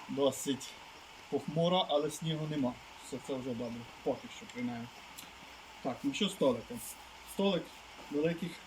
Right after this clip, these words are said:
гарних розмірів. Даний іде вид без ручок,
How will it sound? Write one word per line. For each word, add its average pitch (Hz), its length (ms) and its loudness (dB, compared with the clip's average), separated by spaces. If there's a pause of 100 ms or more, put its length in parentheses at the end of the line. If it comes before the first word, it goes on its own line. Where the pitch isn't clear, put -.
гарних 151 380 4
розмірів. 147 600 6 (760)
Даний 151 600 8 (400)
іде 139 480 4 (120)
вид 135 220 2
без 143 480 -2 (340)
ручок, 143 420 4